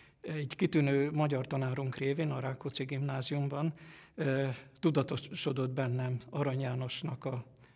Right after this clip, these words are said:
ö, nagysága, költői nagysága, de nem t-, csak a költői nagysága, hanem, hanem az emberi nagysága is. Ugye a szabadságharc leverése után, amikor egy,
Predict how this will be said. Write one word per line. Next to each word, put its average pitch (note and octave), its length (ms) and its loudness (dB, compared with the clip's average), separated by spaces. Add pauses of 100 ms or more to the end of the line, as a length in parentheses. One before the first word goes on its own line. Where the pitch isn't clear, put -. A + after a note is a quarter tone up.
(200)
ö, - 80 -6 (240)
nagysága, C3 640 0
költői D3 500 2
nagysága, C#3+ 520 0
de D#3+ 120 2
nem E3 180 4
t-, F3+ 180 -6
csak C3 200 -2
a C3+ 80 -2
költői D3+ 420 -2
nagysága, C#3 540 -2
hanem, C3+ 340 -2 (760)
hanem C#3 600 0 (440)
az D3 180 0
emberi D#3 380 6
nagysága C3 540 0
is. C3 300 -2
Ugye C#3+ 200 0
a B2+ 80 0
szabadságharc C3 680 0
leverése C3+ 560 0
után, C3 340 -2
amikor C3 460 -4 (200)
egy, C3+ 540 0